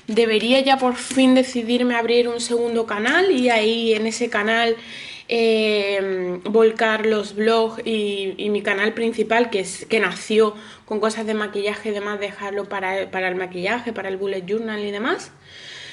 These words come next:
Es que no sé qué hacer, porque claro, luego me pongo a pensar y digo, es que en a-, en abril,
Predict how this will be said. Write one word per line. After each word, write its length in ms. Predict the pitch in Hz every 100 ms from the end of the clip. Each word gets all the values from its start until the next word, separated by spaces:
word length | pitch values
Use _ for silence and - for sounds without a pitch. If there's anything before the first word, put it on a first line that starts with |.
| - - -
Es 180 | - 233
que 80 | 294
no 120 | 277
sé 160 | 262 262
qué 80 | 254
hacer, 280 | 247 381 381
porque 280 | 254 233 220
claro, 280 | 254 285
luego 240 | 240 226 247
me 160 | 277
pongo 280 | 262 294 302
a 40 | 302
pensar 440 | 302 285 294 294
y 60 | 254
digo, 280 | 226 208
es 180 | 175 214
que 120 | -
en 120 | 262 190
a-, 200 | 175 -
en 140 | 175
abril, 540 | 160 175 269 294 392